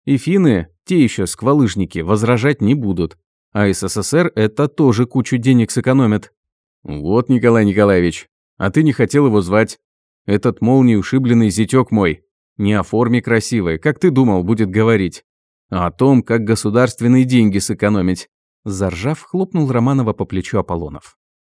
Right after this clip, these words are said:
"Я с Савиным поговорю. Думаю, финны в самом деле могут согласиться".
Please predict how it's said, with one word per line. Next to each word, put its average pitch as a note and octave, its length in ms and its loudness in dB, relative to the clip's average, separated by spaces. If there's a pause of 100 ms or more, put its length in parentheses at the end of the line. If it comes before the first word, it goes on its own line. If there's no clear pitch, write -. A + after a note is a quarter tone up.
(200)
"Я A2 320 0
с - 80 -8
Савиным F#2+ 520 -2
поговорю. D#2+ 540 -6 (100)
Думаю, C3 500 4
финны B2 440 0
в E2+ 60 -8
самом D#3 380 0
деле A2 240 0
могут G2 320 -2
согласиться". - 720 -6